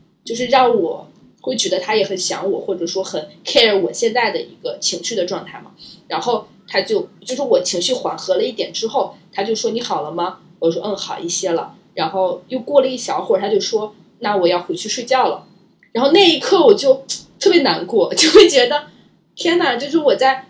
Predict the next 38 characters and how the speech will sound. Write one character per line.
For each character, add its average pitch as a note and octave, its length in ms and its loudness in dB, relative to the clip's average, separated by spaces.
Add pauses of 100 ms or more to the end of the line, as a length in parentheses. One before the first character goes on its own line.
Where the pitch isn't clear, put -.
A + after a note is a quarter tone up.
(140)
很 G#3+ 240 -4
坦 F#3 260 -6
诚 F3 280 -8
的、 A3 160 -4
很 G3 180 -4
认 G#3 160 -2
真 A3 180 -2
的 A3+ 100 -4
和 G#3 140 -6
你 G3 120 -6
分 A3 240 -6
享 E3+ 320 -6
我 F3+ 80 -2
此 - 200 -10
刻 - 180 -8
对 A3 160 -6
你 F#3+ 100 -6
的 F3+ 100 -2
想 - 300 -10
念， F3+ 200 -6
然 D#3+ 140 -12
后 - 80 -10
其 - 180 -8
实 B3 120 -8
是 C4 160 -6
一 A#3 80 -8
个 A#3 100 0
很 A3 100 -4 (120)
vulnerable、 G3 420 0
很 F3 100 -8
脆 - 240 -2
弱 G#3+ 140 0
的 F3 80 -4
时 - 180 -8
刻 - 200 -10
嘛。 - 140 -20 (460)
但 A#3 80 -4
是 A#3+ 240 -2